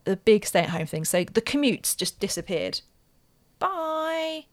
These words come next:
Everyone's at home. The cars are going nowhere. Petrol went down to ridiculously small prices. And that worried me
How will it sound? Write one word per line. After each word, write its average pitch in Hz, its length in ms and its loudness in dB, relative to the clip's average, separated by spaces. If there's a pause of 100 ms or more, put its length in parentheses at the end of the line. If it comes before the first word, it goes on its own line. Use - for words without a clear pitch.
(140)
Everyone's 330 380 -6
at - 100 -8
home. 285 440 -4
The 285 60 -6
cars 302 340 -2
are 302 40 -8
going 311 280 0
nowhere. 262 680 2 (240)
Petrol - 320 -4
went 247 200 0
down 254 260 0
to 233 300 -2 (140)
ridiculously 233 560 -4
small 233 600 0
prices. 220 1040 4 (1040)
And 269 640 4 (200)
that 285 380 -2
worried 262 560 2
me - 300 -8